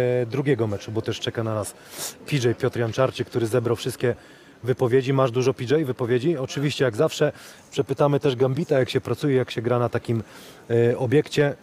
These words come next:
Anvil osiemdziesiąt pięć, Stal dziewięćdziesiąt cztery. Mecz wyrównany, równie dobrze mógł się w, w, w każdą stronę potoczyć, tak jak wspomniałem. Ważny, ważny, dobry, wzięty challenge przez trenera Urbana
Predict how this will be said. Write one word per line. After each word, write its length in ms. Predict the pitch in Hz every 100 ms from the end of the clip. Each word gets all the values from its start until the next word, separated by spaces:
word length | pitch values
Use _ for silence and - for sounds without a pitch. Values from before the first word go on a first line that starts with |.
| - - - -
Anvil 420 | 139 143 127 135
osiemdziesiąt 600 | 117 - 113 113 120 104
pięć, 340 | 156 156 139 -
Stal 380 | - - 120 113
dziewięćdziesiąt 720 | 107 107 104 101 107 104 - - - - - -
cztery. 440 | - - 120 95 92
Mecz 300 | 131 131 110
wyrównany, 800 | 123 117 123 135 131 120 120 123
równie 240 | 120 127
dobrze 260 | 123 113 123
mógł 140 | 120
się 120 | - 113
w, 40 | 92
w, 420 | 120 107 - 107 101
w 80 |
każdą 280 | - 127 113
stronę 300 | 110 123 123
potoczyć, 500 | 113 113 123 - 101 - - - - -
tak 100 | 117
jak 100 | 104
wspomniałem. 680 | - - 120 117 123 120 113 110 - - -
Ważny, 540 | 110 127 117 120 120 123
ważny, 520 | 113 117 120 117 117 117
dobry, 400 | 123 135 127 117
wzięty 320 | 98 117 117
challenge 320 | - 113 104
przez 140 | - 104
trenera 320 | 110 110 110
Urbana 480 | 107 104 110 110